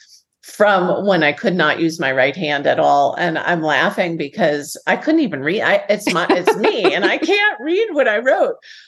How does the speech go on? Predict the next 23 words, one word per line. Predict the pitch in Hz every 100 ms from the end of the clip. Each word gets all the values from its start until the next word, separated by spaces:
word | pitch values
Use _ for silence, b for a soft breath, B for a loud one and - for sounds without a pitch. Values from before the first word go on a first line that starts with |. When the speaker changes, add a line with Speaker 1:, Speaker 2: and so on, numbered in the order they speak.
| _
Speaker 1:
Um, | 214 180 170 175 202
so, | 196 214 180 165 160
but | 202
I, | 170
I | - 175 185 175 -
am | 170 151 156 175 208
very | 202 233 294
well | 160 139 135
aware | 135 127 120 131 160 180 165
that | 160 131 -
learning, | 180 165 185 185 143 120 151 214 214 _ _ -
you | 185
know, | 120 139 170 -
learning | 180 185 170 180 185
something | 175 170 165
new | 156 147 139 143
helps | 160 - 165 160 135 - - - - 180
keep | - 160
your | 170
brain | 165 147 143
young | 147 143 - 139
and, | 131 151 143 -
and, | 156 139 135 -